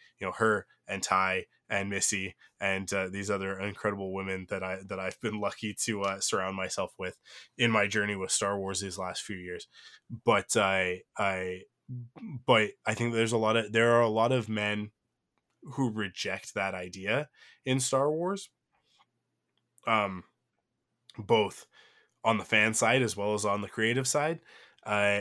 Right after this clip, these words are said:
and, uh, like, like, they just, they reject the feminine, they reject that,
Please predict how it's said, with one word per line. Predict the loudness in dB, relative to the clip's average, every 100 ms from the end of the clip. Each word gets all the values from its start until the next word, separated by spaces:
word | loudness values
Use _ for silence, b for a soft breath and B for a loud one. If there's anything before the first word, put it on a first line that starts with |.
| 0
and, | 2 2 0 -2 0
uh, | 2 0 -4
like, | -6 -6 -6
like, | -6 -6 -6 _ -12
they | -8 -6
just, | -6 -2
they | -4
reject | -2 -6 -2 -4 -4
the |
feminine, | -8 -6 -4 -6 -4
they | -6
reject | -6 -8 -6 -8 -8 -14 -16 B B B B 0
that, | 2 2